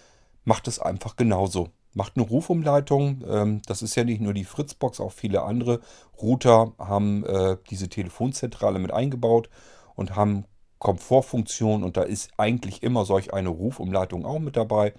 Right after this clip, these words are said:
Und dann verbindet die einfach untereinander, dann können die sich prima unterhalten, klauen nicht mehr eure Zeit, sondern sich gegenseitig die Zeit. Und das ist das,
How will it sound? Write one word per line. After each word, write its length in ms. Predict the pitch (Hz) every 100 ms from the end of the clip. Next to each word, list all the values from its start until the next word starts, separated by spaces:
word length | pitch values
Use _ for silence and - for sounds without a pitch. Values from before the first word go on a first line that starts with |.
| - - - -
Und 140 | 120 113
dann 80 |
verbindet 480 | - 127 98 180 220
die 120 | 170
einfach 300 | 147 135 127
untereinander, 480 | 123 120 117 117 110
dann 140 | 113 117
können 180 | 151 151
die 80 |
sich 180 | 147 131
prima 300 | - 190 202
unterhalten, 680 | 131 123 107 117 147 143 143 -
klauen 320 | - 120 127
nicht 160 | 123 123
mehr 140 | 113
eure 280 | 104 131 135
Zeit, 340 | - 120 113 - - -
sondern 320 | - 113 120
sich 200 | 104 95 -
gegenseitig 640 | 90 120 175 139 120 117
die 140 | - 101
Zeit. 400 | - 98 101 - - -
Und 160 | - 95
das 160 | 104 107
ist 180 | - 110
das, 280 | - -